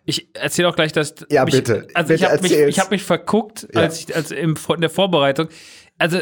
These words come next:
Speaker 1: ich mag den ursprünglichen Film dieser Trilogie wahnsinnig gern, den ersten Teil. Meine Braut, ihr Vater und ich, finde ich einen krassen Klassiker der Comedy-Geschichte. Und hab irgendwie mich verlesen, hab gedacht, wir müssten den gucken.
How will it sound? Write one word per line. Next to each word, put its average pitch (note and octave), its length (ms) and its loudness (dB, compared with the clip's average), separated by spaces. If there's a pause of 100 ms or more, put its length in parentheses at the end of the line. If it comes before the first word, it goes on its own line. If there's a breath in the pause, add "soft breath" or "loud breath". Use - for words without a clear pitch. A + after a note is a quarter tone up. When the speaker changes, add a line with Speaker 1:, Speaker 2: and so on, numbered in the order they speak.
Speaker 1:
ich - 180 -6
mag F3 300 0
den D3 200 -2
ursprünglichen F#3 640 0
Film F3+ 240 0
dieser C#3+ 220 -2
Trilogie C#3 460 -8 (100)
wahnsinnig A#2+ 640 -4
gern, G#2+ 220 -4
den A2 80 -4
ersten A2+ 280 -6
Teil. C#3+ 360 0 (320 loud breath)
Meine C#3+ 240 -2
Braut, D3 320 -2
ihr D3+ 100 -2
Vater C#3+ 260 0
und C3 100 -6
ich, G3+ 340 -4
finde D3 200 -4
ich A#2+ 60 -12
einen C3+ 100 -10 (340)
krassen F3+ 320 -2
Klassiker E3 460 -2
der D3 100 -2
Comedy-Geschichte. F3 500 -4 (260 loud breath)
Und D3+ 100 -2
hab F#3+ 160 -2
irgendwie G3+ 220 0
mich F#3 140 -2
verlesen, F3+ 240 0
hab F3 60 -2
gedacht, E3+ 180 -6
wir D#3 120 2
müssten E3 340 -4
den G3 240 2
gucken. D3 540 -4